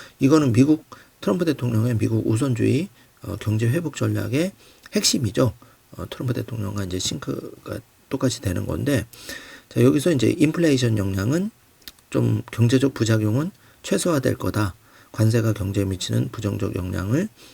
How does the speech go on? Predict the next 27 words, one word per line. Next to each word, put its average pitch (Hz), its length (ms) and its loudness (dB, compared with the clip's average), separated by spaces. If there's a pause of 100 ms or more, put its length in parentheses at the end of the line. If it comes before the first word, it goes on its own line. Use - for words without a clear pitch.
(260)
어, 95 160 -6
좀 104 140 -2
낮게 - 280 0
보는 92 260 -2
거죠. 92 400 -4
그렇지만 135 520 -2 (340)
지금 127 260 2
돌아가는 120 420 2
걸 120 120 0
봐서는 110 520 -2 (560)
이 117 420 0
그 98 460 -4 (120)
관세, 110 500 0 (400)
어느 117 140 4
정도를 113 540 2
벗어난 110 380 0
관세가 101 640 -2 (540)
분명히 120 320 4
경기 117 340 4
침체에 120 800 -2
대한 113 220 0
우려, 101 460 -2 (420)
그리고 110 320 2
결국은 110 560 0 (360)
미국 123 340 4
소비자들에 139 640 -2
대한 107 360 -2